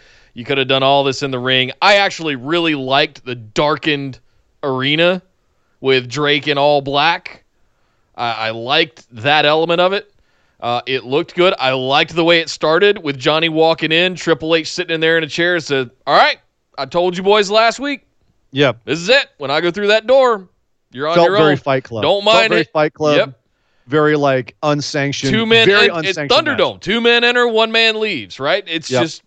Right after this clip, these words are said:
Speaker 1: unsanctioned kind of stuff. Exactly.
Speaker 2: Yeah.
Speaker 1: Dark match. Good old
Speaker 2: Yeah,
Speaker 1: traditional
Speaker 2: or
Speaker 1: dark match.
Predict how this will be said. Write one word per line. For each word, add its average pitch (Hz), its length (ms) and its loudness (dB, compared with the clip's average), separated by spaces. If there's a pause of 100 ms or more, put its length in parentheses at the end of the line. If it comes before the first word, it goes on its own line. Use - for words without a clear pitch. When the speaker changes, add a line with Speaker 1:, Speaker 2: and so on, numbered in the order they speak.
(140)
Speaker 1:
unsanctioned 208 800 -4
kind 208 180 0
of 202 60 -6
stuff. 131 300 -2
Exactly. 131 600 -2
Speaker 2:
Yeah. 135 380 2
Speaker 1:
Dark 202 260 2
match. 135 460 -10 (100)
Good 196 140 0
old 233 320 2
Speaker 2:
Yeah, 175 120 6
Speaker 1:
traditional 226 280 2
Speaker 2:
or 226 220 4
Speaker 1:
dark 175 300 -6
match. 107 380 -18